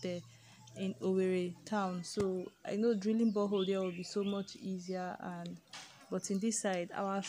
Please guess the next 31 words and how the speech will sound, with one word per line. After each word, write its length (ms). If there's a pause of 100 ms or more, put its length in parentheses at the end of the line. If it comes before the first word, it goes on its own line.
(140)
our, 260 (260)
our 220
soil 400
is 180
coconut 520
head, 340
like, 300 (640)
no 160
water, 520 (320)
dry 340
everywhere. 600 (640)
So 260
you 160
can 160
see 140
the 100
number 260
of 160
trees 300
that 140
had 220
to 100
fall 380
for 420 (420)
the 80
project 480
to 80
happen. 380
They 80
had 160
to 100